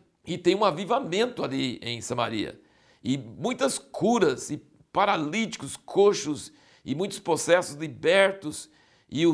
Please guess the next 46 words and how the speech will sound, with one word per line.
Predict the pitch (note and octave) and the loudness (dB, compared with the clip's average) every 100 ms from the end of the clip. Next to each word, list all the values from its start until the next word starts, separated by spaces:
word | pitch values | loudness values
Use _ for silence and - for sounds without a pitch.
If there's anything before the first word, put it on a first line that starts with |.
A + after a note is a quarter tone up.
| C#3 | 2
mago | C3+ C#3 G3 G#3+ D#3 | -4 2 2 2 -2
que | C3+ | -10
tinha | - D3 | -8 -6
naquela | D#3 C#3+ | -4 -4
cidade, | G2+ A2+ D#3+ B2+ | -4 0 0 0
chamado | C#3+ C#3 | -6 -6
Simão, | F3+ A#2 B2+ G#3+ G3 G#2 - _ _ - | -8 -4 0 0 0 -6 -16 _ _ -4
que | D3 | -4
oprimia | D#3 C3 B2+ F3+ | -2 -4 0 2
a | E3+ | 2
cidade, | B2+ B2 E3+ A#3+ D#3+ | 0 2 2 2 -2
ficou | C#3+ F#3 G3 | -6 -2 0
admirado | D#3+ F3+ C4 F3+ F3 A#3+ | 0 -4 -2 0 2 0
e | E3+ | -4
todo | - F#3+ G#3 | -2 -2 0
mundo | E3+ F#3+ E3 - C#3 _ _ - | -2 -8 -10 -16 -20 _ _ -6
tirou | D#3 E3+ | 2 4
a | |
atenção | F#3 F3 B2 E3 | 4 0 -4 -6
do | C#3 | -6
mago | C#3+ C#3+ G#3 | 0 2 2
e | B3 | -2
começou | C4+ - G#3+ F3+ | -8 -2 2 2
a | |
crer | - D3+ D#3+ | 0 -2 -4
que | C3 | 0
Jesus | C#3 C3 | -2 0
era | C3+ | -2
maior | B2+ A#2 A#2 | 0 -4 -4
poder | G#2 G2 F3+ G#3 C3 | -6 4 6 6 4
e | A#2 | -2
tal. | C#3 F#3 G#3+ - - - _ _ _ - | -2 0 -2 -6 -18 -20 _ _ _ -4
E | F3+ | 2
aí | G3 G3 B3 | 4 4 0
nós | A#3 G#3+ | 0 -2
vemos | D#3+ G3+ G3 | -2 -2 -4
então | F#3+ E3+ F#3 F#3+ | -4 0 0 0
que | F3 F#3 - | -10 -12 -8
Filipe | D3+ D3 D#3 | -6 -6 -6
foi | E3 | -6
grandemente | D3+ D3+ D#3 D3+ | -4 -4 -6 -6
usado | C3+ C#3+ | -4 -2
por | D#3+ | 0
Deus. | F#3 D3 - | 0 -2 -4
Só | - F#3+ A#3 | 2 2 2
que | - - C3 B2+ F#3+ - | -6 -8 -4 -2 -2 -4